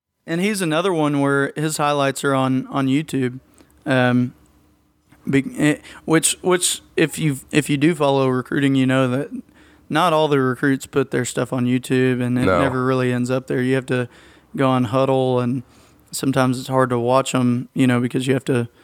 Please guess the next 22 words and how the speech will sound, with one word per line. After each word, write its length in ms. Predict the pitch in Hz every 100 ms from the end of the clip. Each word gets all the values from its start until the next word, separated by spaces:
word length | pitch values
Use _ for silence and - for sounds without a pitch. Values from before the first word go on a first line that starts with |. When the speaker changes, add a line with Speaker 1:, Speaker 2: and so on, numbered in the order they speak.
| - - _ _ -
Speaker 1:
filter 260 | 143 135
through 280 | 135 131 139
ads 400 | 131 123 123 127
or 60 | 131
whatever. 760 | 127 123 131 123 123 120 120 - _ _ _ _
But, 520 | - 135 139 139 - _ _ _ _ _ _ _ _ _ _ _ _ _
um, 500 | 143 131 123 120 117 - _ _ _
yeah, 340 | - 139 127 113
he, 400 | 107 156 165 -
he, 360 | - 151 156 - -
he 360 | 151 165 151
is, 360 | 135 123 117 - _ _ _ _ _ _ _ _
he, 320 | 147 165 170 - _ _ _ _ _ _ _ _ _ _ _ _ -
the 120 | 156
only 280 | 165 190 202
other 200 | 190 170
tape 380 | - 156 165 -
that 140 | 147
I 120 | 139
can 400 | 143 143 135 131 -
remember 560 | 139 135 135 143 135
watching 640 | 131 131 135 - 147 147 139